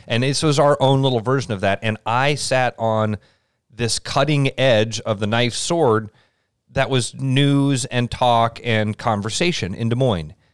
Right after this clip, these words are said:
And that led me to a lot of these conspiracy theories. A lot of people called in and said, "Oh, I've heard this, I've heard this, I've heard this."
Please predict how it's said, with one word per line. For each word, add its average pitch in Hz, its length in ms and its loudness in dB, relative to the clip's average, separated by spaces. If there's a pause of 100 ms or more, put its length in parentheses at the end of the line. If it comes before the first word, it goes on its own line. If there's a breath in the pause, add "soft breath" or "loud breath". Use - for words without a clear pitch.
(380)
And 131 200 2
that 139 220 2
led 143 200 4
me 135 160 -2
to 123 420 -2
a 107 80 -2
lot 113 540 -2
of 123 240 0
these 113 240 -2
conspiracy 107 580 -2
theories. 87 420 -8
A 107 40 -4
lot 131 280 2
of 135 60 -6
people 123 260 -4
called 110 300 0
in 101 120 -2
and 87 100 -6
said, 92 140 -8
"Oh, 180 100 -2
I've 135 220 -4
heard 175 240 -6
this, 156 220 -2
I've 104 120 -8
heard 131 180 -8
this, 131 160 -8
I've 117 120 -8
heard 123 100 -6
this." 107 220 -6